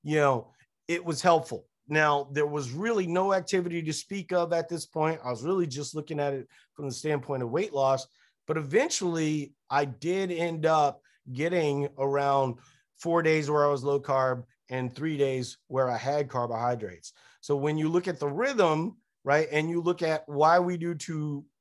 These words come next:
two low days, that's where it came from, right? I already knew that carbs were beneficial even without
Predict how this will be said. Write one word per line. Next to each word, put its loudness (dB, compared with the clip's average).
two -4
low 4
days, 0
that's 2
where 6
it -8
came 0
from, -2
right? 4
I 6
already 6
knew 2
that -6
carbs 2
were -2
beneficial 0
even -2
without 4